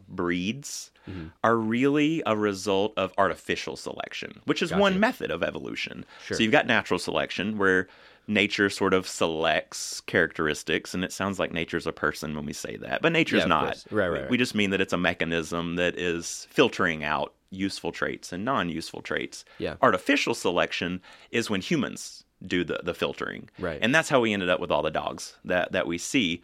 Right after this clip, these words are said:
Speaker 2: Yeah.
Speaker 1: But whether we're talking about Chihuahuas or Poodles or Cocker Spaniels or Great Danes or
Speaker 2: Right.
Speaker 1: Greyhounds, they're all the same species, which is why they can all interbreed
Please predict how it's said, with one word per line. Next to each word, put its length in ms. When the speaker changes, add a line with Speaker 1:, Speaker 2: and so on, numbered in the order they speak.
Speaker 2:
Yeah. 180
Speaker 1:
But 180
whether 160
we're 120
talking 200
about 200
Chihuahuas 560
or 80
Poodles 500
or 160
Cocker 300
Spaniels 480
or 80
Great 260
Danes 460
or 80
Speaker 2:
Right. 200
Speaker 1:
Greyhounds, 640
they're 380
all 720
the 120
same 200
species, 640
which 180
is 120
why 220
they 160
can 160
all 200
interbreed 580